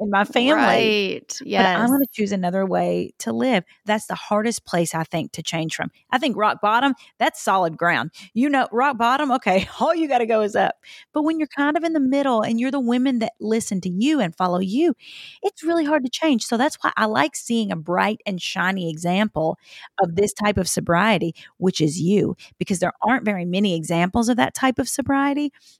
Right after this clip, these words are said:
Speaker 1: And although my journey into sobriety started the old way, I'm very much of Camp Suzanne. And this version of sobriety, I choose this way to live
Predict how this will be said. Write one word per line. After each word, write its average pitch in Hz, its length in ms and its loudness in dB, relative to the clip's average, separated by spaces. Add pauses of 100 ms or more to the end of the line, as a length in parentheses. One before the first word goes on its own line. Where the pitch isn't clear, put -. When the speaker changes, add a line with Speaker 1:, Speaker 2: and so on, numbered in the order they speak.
(140)
Speaker 1:
And 220 100 2
although 294 580 2 (280)
my 202 120 2
journey 190 320 2
into 233 160 2
sobriety 165 540 0
started 208 420 0
the - 120 -4
old 202 280 2
way, 165 360 -2 (380)
I'm 240 240 2
very 160 200 0
much 160 280 0
of - 240 0
Camp - 280 -4
Suzanne. 147 680 -2 (260)
And 175 280 0
this 202 280 2
version 170 340 2
of 160 80 -2
sobriety, 160 580 0
I 196 80 -4
choose - 380 -2
this 285 200 -2
way 311 120 2
to 330 100 0
live 330 280 4